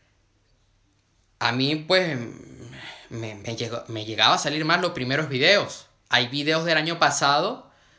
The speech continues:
donde la cámara se desenfoca, pero a mí me gustaba hacerlos. Y había gente que me decía, "No, eres un irresponsable, tal, no puedes hacer videos así".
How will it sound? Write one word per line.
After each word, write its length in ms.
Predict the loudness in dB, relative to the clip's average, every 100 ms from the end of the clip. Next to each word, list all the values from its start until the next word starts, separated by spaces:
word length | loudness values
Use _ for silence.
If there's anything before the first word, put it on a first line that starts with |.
| -4
donde 360 | -2 0 0
la 220 | 2 2 6
cámara 420 | 4 6 4 2
se 220 | 2 0
desenfoca, 840 | 0 -4 -8 2 2 2 -6 -10 _ _ _ _ _
pero 220 | 2 6 6
a 80 |
mí 140 | 4 0
me 140 | 0
gustaba 480 | 0 -2 4 6 6
hacerlos. 520 | 4 2 0 -2 -6
Y 40 | -2
había 180 | 0
gente 220 | -2 -4 -4
que 80 |
me 100 | -2
decía, 280 | -4 0 0
"No, 580 | 2 2 2 2 0 -2 -4
eres 180 | -4 -2
un 120 | -4
irresponsable, 1080 | -2 -4 -4 -8 -6 2 4 4 4 0 -6
tal, 500 | -4 -2 0 -2 -4
no 100 | -6
puedes 180 | -8 -6
hacer 140 | -6
videos 280 | -6 -6 -4
así". 400 | -6 -4 -6 -6